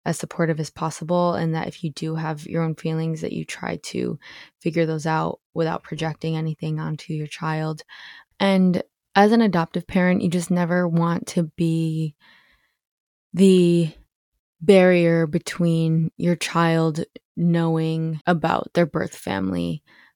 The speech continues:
Um, so there might be other barriers, like time and space and just general lack of information. Um, but I think that if your child grows up and they have a desire to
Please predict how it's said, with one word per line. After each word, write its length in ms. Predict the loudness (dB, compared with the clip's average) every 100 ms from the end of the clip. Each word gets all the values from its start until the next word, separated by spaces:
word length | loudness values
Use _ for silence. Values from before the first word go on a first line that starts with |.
| _
Um, 240 | -4 -2
so 160 | -2 2
there 60 | 4
might 180 | 4
be 140 | 2 2
other 640 | 2 4 4 4 2 0 -6 _ _ _ _
barriers, 920 | 2 6 6 4 4 2 0 -2 -10 -20 -8
like 400 | 0 0 0 -8 _
time 680 | -12 -4 0 0 0 0 0
and 240 | 0 -2
space 800 | -4 -6 -4 -2 -2 -4 -10 -16 -10
and 520 | -6 -4 -2 -4 -6 -10 -16 _ _ -8
just 260 | -6 -6
general 480 | -4 -2 0 0 0
lack 300 | 0 0 0
of 100 | 0
information. 920 | 0 0 -2 -2 -2 -2 0 2 0 -2 -14 -20 -20 -20 _
Um, 640 | -4 -2 0 -2 -2 -6 -10 _ _ -20 -8
but 440 | 0 0 -2 -10 -16 _
I 100 | -6 -4
think 360 | -2 -2 -2
that 320 | -2 -2 -2 -8 -20 _
if 220 | -6 -6 -4
your 100 | -4
child 400 | -2 0 0 0
grows 220 | -2 -2
up 240 | -4 -2
and 100 | -2
they 60 | 0
have 180 | 0 0
a 40 |
desire 540 | 0 0 0 2 0
to 640 | -2 -6 -2 0 2 2